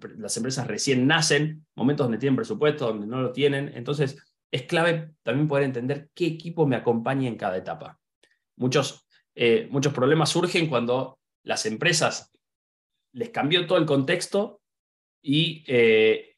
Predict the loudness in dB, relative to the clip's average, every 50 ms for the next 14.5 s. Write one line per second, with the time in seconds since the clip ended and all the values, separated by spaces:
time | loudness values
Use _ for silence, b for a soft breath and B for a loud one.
0 | _ -2 2 2 4 4 4 2 0 0 0 0 2 2 0 0 0 -4 -6 -10
1 | -12 -12 -10 -8 -8 -8 -10 -10 -14 _ _ _ _ _ _ _ _ 4 4 6
2 | 4 4 0 -6 -14 _ _ _ _ 2 4 4 6 6 4 6 6 6 6 6
3 | 4 2 -2 -8 -6 -4 -2 -2 0 0 2 2 2 2 2 2 0 -2 -4 -6
4 | -10 -8 -6 -2 0 0 0 0 0 0 0 2 2 0 0 0 0 0 0 -2
5 | -6 -8 -8 -6 -4 -2 -2 -4 -4 -4 -4 -4 -2 -2 0 0 -2 -2 -4 -6
6 | -8 -8 -10 -10 _ _ _ _ -10 -6 -2 0 0 0 2 0 0 -2 0 -2
7 | -2 -2 -2 -4 -2 -2 -2 -2 -2 -2 -4 -6 -6 -6 -6 -6 -6 -6 -6 -6
8 | -6 -4 -4 -2 -2 -2 -4 -4 -6 -10 _ _ _ _ _ _ _ _ _ -2
9 | 0 0 0 -2 -4 -12 _ _ _ _ -6 -4 0 0 2 2 2 2 0 0
10 | 0 0 0 2 0 -2 -2 0 0 0 0 0 -2 -6 -12 -12 -10 -8 -4 -2
11 | -2 0 0 0 -2 -2 -2 -4 -6 -6 -2 -2 -4 -4 -4 -4 -2 0 0 0
12 | -2 -4 -6 -12 -12 -12 -10 -10 -12 -12 -10 -12 -12 -14 -14 -16 -18 -20 -20 _
13 | -20 -20 -20 _ -18 -12 -6 -4 -2 0 0 -2 -4 -4 -6 -6 -4 -4 0 0
14 | 0 2 2 2 0 0 -2 -8 _